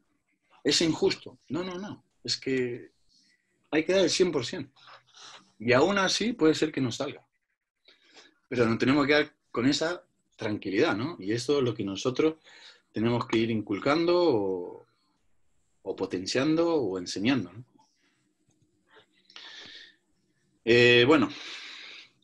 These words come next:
esto ya con esto quiero ce-, cerrar un poco. Aquí el pequeñito del medio es el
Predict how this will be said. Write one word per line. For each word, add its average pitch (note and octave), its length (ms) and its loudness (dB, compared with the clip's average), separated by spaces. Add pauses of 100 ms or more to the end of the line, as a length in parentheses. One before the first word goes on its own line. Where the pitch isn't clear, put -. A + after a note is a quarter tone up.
(680)
esto C3 300 2
ya C3 180 2
con B2 120 4
esto C3+ 180 0
quiero A#2+ 220 2
ce-, A2 400 0
cerrar A#2+ 420 -2
un G#2 100 -4
poco. C3+ 320 -6 (360)
Aquí G#2 360 -4
el G2 300 0
pequeñito A2+ 460 -2
del G#2+ 120 2
medio A2 360 0
es A2 160 -4
el F#2+ 300 -6